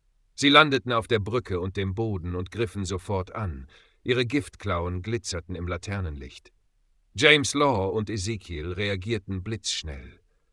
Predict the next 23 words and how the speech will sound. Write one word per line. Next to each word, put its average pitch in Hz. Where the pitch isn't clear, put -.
Ihre 139
Waffen 113
donnerten 117
fast -
gleichzeitig, 104
und 131
ihre 135
Schüsse 101
waren 110
präzise 101
und 92
tödlich. -
James 147
Law 135
nutzte 120
seine 110
Void-Pistole, 95
deren 117
grünliche 123
Energiestrahlen 98
die 92
Spinnen 104
durchbohrten, 85